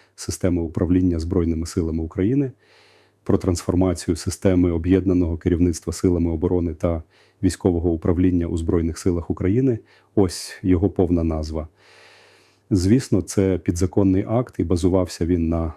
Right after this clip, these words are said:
законах України, указах президента, рішеннях Ради національної безпеки і оборони.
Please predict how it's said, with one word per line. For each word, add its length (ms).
законах 540
України, 500
указах 600
президента, 760
рішеннях 500
Ради 240
національної 640
безпеки 440
і 120
оборони. 480